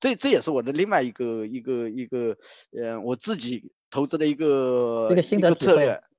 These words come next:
Speaker 1: 对，
Speaker 2: 啊，
Speaker 1: 因为别人我，
Speaker 2: 策略，嗯，嗯。
Speaker 1: 有的你买四套，都买一个半，一个半，买十套，相，相当于我买，我只，你要管理十个住客，我只要管理四个住客，我就够，达到你如果买小的十个的，对不对？当然，给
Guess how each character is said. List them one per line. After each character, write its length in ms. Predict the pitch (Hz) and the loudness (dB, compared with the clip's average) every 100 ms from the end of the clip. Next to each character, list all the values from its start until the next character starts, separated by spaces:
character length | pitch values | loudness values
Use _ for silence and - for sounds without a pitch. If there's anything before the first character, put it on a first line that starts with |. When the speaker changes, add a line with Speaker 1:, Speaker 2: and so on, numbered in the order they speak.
| - | 2
Speaker 1:
对， 200 | 175 131 | 4 4
Speaker 2:
啊， 260 | 131 123 139 | 0 -4 0
Speaker 1:
因 80 | |
为 100 | 240 | 0
别 180 | 127 190 | 4 6
人 120 | 226 190 | 6 4
我， 120 | 160 | 2
Speaker 2:
策 60 | |
略， 80 | 190 | 0
嗯， 20 | |
嗯。 40 | 175 | 0
Speaker 1:
有 120 | 160 | 4
的 120 | 208 | 4
你 120 | 208 | 0
买 180 | 208 147 | 0 0
四 240 | 127 - 208 | 0 -8 2
套， 280 | 160 - - | 4 4 -2
都 80 | 208 | -2
买 120 | 156 | 0
一 120 | 170 | 0
个 120 | 202 180 | 2 4
半， 200 | 170 190 | 4 4
一 40 | |
个 120 | 196 | 2
半， 180 | 160 135 _ _ _ - | 2 0 _ _ _ -2
买 200 | 143 135 | 0 0
十 220 | - 156 | -2 2
套， 240 | 202 196 _ _ _ _ _ _ _ _ | 4 4 _ _ _ _ _ _ _ _
相， 180 | - | -12
相 180 | 175 233 | 2 4
当 100 | 220 | 6
于 40 | 208 | 4
我 120 | 185 | 4
买， 260 | 170 135 - 170 | 2 0 -2 -2
我 140 | 160 160 | 2 2
只， 260 | 185 202 | 2 -6
你 120 | 170 | 2
要 80 | 202 | 2
管 180 | - 143 | 4 2
理 60 | 156 | 2
十 180 | - | 0
个 100 | 208 | 0
住 140 | 143 151 | 2 0
客， 140 | 131 | 0
我 100 | 160 | 0
只 120 | 160 | 2
要 60 | 147 | 0
管 220 | 131 117 | 0 -4
理 140 | 131 123 _ | -4 -8 _
四 300 | - - 185 | -20 -10 -4
个 100 | 135 | -4
住 160 | - 123 | -4 -6
客， 180 | - 110 | -4 -2
我 120 | 107 | -2
就 100 | 120 | -6
够， 220 | - 120 - - | -8 -12 -12 -6
达 140 | 123 | -2
到 120 | 143 151 | 0 0
你 240 | 123 104 _ - | -2 -8 _ -8
如 100 | 139 | -6
果 80 | 160 | 0
买 140 | 147 | 0
小 280 | 143 139 95 | 0 -4 -4
的 120 | 117 | -4
十 240 | - 135 131 | -8 -10 -4
个 120 | 143 | -2
的， 140 | 101 - | -2 -8
对 80 | 107 | -10
不 80 | |
对？ 120 | 101 - _ - | -10 -12 _ -2
当 140 | 165 | 0
然， 80 | |
给 100 | 160 | 2